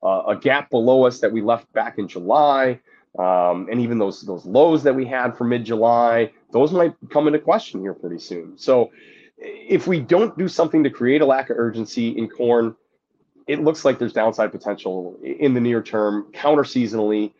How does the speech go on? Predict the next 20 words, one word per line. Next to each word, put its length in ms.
Seasonals 420
haven't 300
worked. 240
They 80
didn't 220
work 160
for 100
harvest 240
lows 180
and 60
things 140
like 100
that. 220
So 100
I 80
think 160
you 60
gotta 160
take 260
that, 240